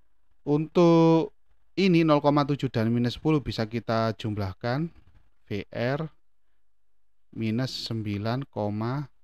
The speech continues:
tiga sama dengan nol. Terus V R ini, V R bisa kita jabarkan menggunakan hukum Ohm ya. V R sama dengan I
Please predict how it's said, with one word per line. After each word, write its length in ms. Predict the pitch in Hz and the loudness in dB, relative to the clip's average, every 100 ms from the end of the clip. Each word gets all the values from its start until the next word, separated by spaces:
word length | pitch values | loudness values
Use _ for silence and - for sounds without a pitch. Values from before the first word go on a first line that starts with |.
| - - | -20 -18
tiga 560 | - 107 - 107 95 90 - - - - - | -14 -14 -10 -10 -10 -14 -20 -20 -20 -20 -20
sama 320 | - 107 107 104 | -16 -10 -10 -8
dengan 400 | 104 104 135 160 - - - - - - - - - - - - - - - - - - | -8 -6 -6 -8 -14 -20 -20 -20 -20 -20 -20 -20 -20 -20 -20 -20 -20 -20 -20 -20 -20 -12
nol. 480 | 123 117 104 92 98 - - - - - - - - - - - | -4 -2 -2 -4 -12 -18 -20 -20 -20 -20 -20 -20 -20 -20 -20 -16
Terus 320 | - 175 - | -2 -2 -2
V 160 | - 160 | -2 0
R 180 | 139 127 | 2 0
ini, 340 | 110 101 104 139 | 0 -2 -2 -4
V 60 | - 95 | -8 -8
R 240 | 101 107 135 127 - - - - | -6 -6 -8 -14 -20 -20 -20 -12
bisa 240 | 110 120 | -8 -6
kita 640 | 117 123 - 117 113 113 113 - - - - - - | -6 -6 -2 0 0 -2 -6 -16 -20 -20 -20 -20 -18
jabarkan 560 | - 110 110 104 123 139 | -6 -4 -4 -4 -2 -2
menggunakan 480 | 139 113 107 120 113 | -2 -2 -2 -2 -4
hukum 240 | 110 117 110 - | -4 -4 -6 4
Ohm 240 | 160 156 | 4 6
ya. 320 | 120 98 107 - - - - - _ - - | 2 0 -4 -8 -20 -20 -20 -20 _ -20 -6
V 160 | - 139 | -2 2
R 160 | 151 | 2
sama 320 | 151 135 135 | 2 0 0
dengan 400 | 127 110 131 165 165 - - - | -2 0 2 2 -2 -8 -20 -8
I 400 | 156 170 185 180 | -2 2 2 0